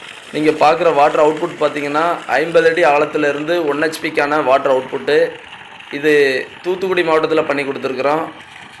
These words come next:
நிறைய அநேக விவசாய இடங்கள்ல ஆயில் இன்ஜின் மூலமா விவசாயம் செய்றோம். நம்மளோட விவசாய நிலத்துக்கு இ பி வசதியே கொண்டு வர முடியாது அப்படின்ற மாதிரியான விவசாய நிலங்கள் நிறைய இருக்குது. இது போன்றதான விவசாய இடங்களுக்கு சோலார் வாட்டர் பம்ப் இன்ஸ்டாலேஷன் ஆனது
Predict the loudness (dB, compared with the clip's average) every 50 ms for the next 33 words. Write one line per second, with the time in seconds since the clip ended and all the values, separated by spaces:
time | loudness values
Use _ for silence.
0 | -18 -8 -4 0 2 2 4 4 4 4 2 2 2 2 0 2 2 2 2 2
1 | 2 0 0 2 2 4 4 4 4 2 0 -2 -2 0 2 4 4 4 2 0
2 | 0 2 2 2 2 2 0 -2 -4 -4 -4 -2 -2 0 0 0 0 0 0 0
3 | 0 -2 -2 -2 -2 -2 0 0 2 0 0 -2 -4 -10 -16 -20 -20 -20 -20 -20
4 | -12 -8 -6 -2 2 2 4 4 4 4 4 2 2 2 0 0 2 2 0 0
5 | -2 -2 0 0 0 0 0 -2 -4 -2 0 0 0 0 -2 -2 0 2 0 0
6 | 2 2 0 4 6 6 6 6 4 0 -2 0 2 2 2 2 0 -2 -2 -4
7 | -6 -6 -8 -6 -4 -4 -4 -2 -2 -2 0 0 2 2 2 2 2 2 2 2
8 | 2 2 0 0 0 2 0 0 0 -2 -2 0 0 2 4 2 2 2 0 -6
9 | -2 0 0 0 0 -2 -8 -14 -20 -20 -20 -20 -20 -18 -10 -6 -4 -2 2 2
10 | 2 2 2 2 2 2 2 2 0 0 2 2 2 0 0 0 0 2 2 2
11 | 2 0 -2 -2 -2 -2 -2 -2 -4 -2 -4 -6 -10 -16 -20 -20 -20 -20 -20 -20
12 | -20 -20 -6 -2 2 2 4 4 4 4 4 4 4 2 2 0 -2 -4 -4 -2
13 | -2 -4 -4 -2 -2 0 0 0 0 -2 -2 -4 -2 -4 -4 -2 0 0 0 0
14 | -4